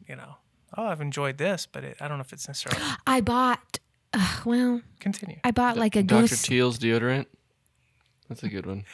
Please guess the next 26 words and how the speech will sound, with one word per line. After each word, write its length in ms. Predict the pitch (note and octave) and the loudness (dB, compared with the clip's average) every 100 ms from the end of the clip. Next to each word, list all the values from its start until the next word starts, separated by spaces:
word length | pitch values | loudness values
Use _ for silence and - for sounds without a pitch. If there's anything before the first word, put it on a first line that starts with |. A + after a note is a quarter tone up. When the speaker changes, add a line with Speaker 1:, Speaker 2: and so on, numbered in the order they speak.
| - | -2
Speaker 2:
That 140 | G#3+ A#3 | 2 2
is 180 | C#4 | 2
a 60 | F#3+ | 2
good 180 | F3 E3 | 2 4
one. 360 | E3 E3+ E3+ F3 - | 4 4 4 -2 -4
I 80 | A3 | -2
think 200 | B3+ D4+ | -2 -2
that's 200 | D4+ - | -2 0
what 100 | F#3+ | 4
I 120 | F3+ | 4
use, 260 | F3+ A3+ F#3+ | 6 6 6
Speaker 3:
Magnesium. 240 | F3 F3 | 6 4
Speaker 2:
actually. 440 | A#2+ F#3 F3+ F#3 - _ _ - | 4 4 4 4 0 _ _ -6
Speaker 3:
Aluminum 440 | G#2+ A2+ A2+ G#2+ | -2 2 2 0
free. 420 | - A2 A2 A2+ A2 | -2 0 2 0 -4
It's 100 | - | -2
Speaker 2:
Yeah. 140 | G3+ G3 G3 F#3+ A2 | 4 4 6 4 2
Speaker 3:
magnesium 160 | G#2+ | -2
deodorant. 520 | A#2 G#2 G#2 A2+ B2+ - | -2 -2 0 0 -2 2
Speaker 2:
I 60 | G3+ | 4
use 220 | A3 G#3+ | 4 2
the 80 | G3+ | 4
lavender 540 | F3 F#3 F#3 F3+ E3+ | 4 4 4 4 4
one, 200 | D#3+ D#3 | 4 4
I 120 | D3+ | 4
think. 520 | D3 D#3+ D3+ - - | 4 4 2 0 -14